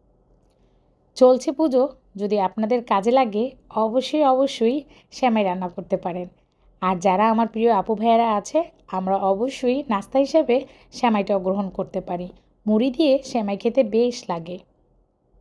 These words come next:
তাই আজকের আয়োজনে সেমাই রেসিপি আপনাদের সাথে থাকলো। এখন একটু পরিবেশন করে সবাই মিলে খাবো। তো আমি সেমাই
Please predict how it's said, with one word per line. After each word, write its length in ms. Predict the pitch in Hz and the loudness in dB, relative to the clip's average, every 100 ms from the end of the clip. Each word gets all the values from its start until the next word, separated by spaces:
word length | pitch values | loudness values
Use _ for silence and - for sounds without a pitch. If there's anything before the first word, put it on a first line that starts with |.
| _ _ - | _ _ -4
তাই 160 | 208 - | -4 -2
আজকের 360 | 208 208 - 302 | -4 -2 4 6
আয়োজনে 580 | 302 302 311 247 277 285 _ _ | 6 4 2 0 -4 -8 _ _
সেমাই 360 | - 226 208 196 | -8 -4 -2 -2
রেসিপি 400 | 190 240 226 320 - | -4 -6 -8 -12 -10
আপনাদের 340 | 185 196 190 | -6 -4 -4
সাথে 280 | - 196 196 | -4 -4 -4
থাকলো। 420 | - 185 - 185 - _ _ _ _ _ _ _ _ _ _ _ _ - - - | -4 -8 -6 -8 -8 _ _ _ _ _ _ _ _ _ _ _ _ -20 -20 -4
এখন 260 | 220 254 311 | -2 2 2
একটু 280 | 320 254 247 | 2 0 0
পরিবেশন 600 | 247 208 208 220 240 240 | 2 0 0 -2 -6 -2
করে 340 | 262 277 349 - _ _ - | 4 4 2 -8 _ _ -4
সবাই 320 | 254 226 214 | 0 2 2
মিলে 240 | 190 190 | 0 -6
খাবো। 380 | 190 196 208 165 _ _ _ _ | -6 -10 -10 -16 _ _ _ _
তো 80 | - - | -18 -4
আমি 240 | 208 220 | -2 0
সেমাই 360 | 220 226 240 | 0 0 0